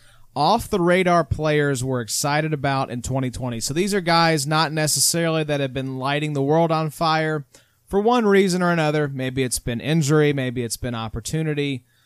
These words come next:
Uh, maybe they're rookies and they're starting to earn more playing time.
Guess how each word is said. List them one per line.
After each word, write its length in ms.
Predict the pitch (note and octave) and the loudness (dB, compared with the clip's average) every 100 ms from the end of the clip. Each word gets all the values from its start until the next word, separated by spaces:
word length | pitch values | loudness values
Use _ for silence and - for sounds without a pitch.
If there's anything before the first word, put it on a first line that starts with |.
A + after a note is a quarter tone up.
| _ _ - | _ _ -12
Uh, 180 | A2+ A#2 | -8 -4
maybe 260 | C3+ C#3 | -4 -4
they're 200 | C3+ B2+ | -4 -4
rookies 500 | B2 D3+ E3+ F#3 E3+ | 0 2 2 2 2
and 80 | D3 | 0
they're 120 | C3+ | -4
starting 340 | A#2+ D3 C#3+ C3+ | -2 0 0 0
to 100 | C3 | -2
earn 220 | C3 C#3 C3+ | -2 -4 -2
more 160 | A#2+ | -4
playing 380 | A2+ C#3 D#3+ E3 | -4 -4 -4 -4
time. 440 | E3 D#3 D#3 D3+ | -2 -2 -2 -4